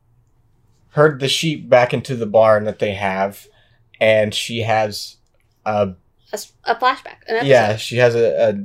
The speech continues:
Speaker 1: traumatic episode, and at first I thought that was where they were gonna end the game, and I was like, "Yeah, like, it's,"
Speaker 2: It
Speaker 1: and it
Speaker 2: makes
Speaker 1: still
Speaker 2: sense.
Speaker 1: made sense. Of, like,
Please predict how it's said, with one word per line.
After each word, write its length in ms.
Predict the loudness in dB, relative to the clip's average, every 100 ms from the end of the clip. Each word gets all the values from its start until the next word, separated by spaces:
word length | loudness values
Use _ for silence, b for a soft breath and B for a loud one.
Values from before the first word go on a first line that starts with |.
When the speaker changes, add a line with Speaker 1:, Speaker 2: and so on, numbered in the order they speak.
| -10
Speaker 1:
traumatic 460 | -2 2 4 4
episode, 640 | 0 -2 0 2 2 0 -6 B B B B _ 0
and 460 | 6 6 6 2 -2
at 160 | 2 2
first 240 | 4 4
I 80 | 4
thought 360 | 6 4 4 0
that 200 | -2 -2
was 160 | -2
where 140 | -2 0
they 100 | 0
were 100 | -2
gonna 240 | -4 -4 -6
end 200 | -6 -6
the 60 |
game, 440 | 0 2 0 -4 -16 _ _ _ _ _ _
and 80 | 0
I 60 |
was 120 | 0 0
like, 280 | -4 -4 _ _ _ _ -6
"Yeah, 380 | 4 4 4 0
like, 300 | -4 -6 -6
it's," 480 | -6 -6 -10 -14 -8
Speaker 2:
It 60 | 0
Speaker 1:
and 20 |
it 100 | 2
Speaker 2:
makes 80 | 4
Speaker 1:
still 120 | 4
Speaker 2:
sense. 60 | 6
Speaker 1:
made 140 | 4
sense. 260 | 4 4 2
Of, 100 | 2
like, 260 | 2 0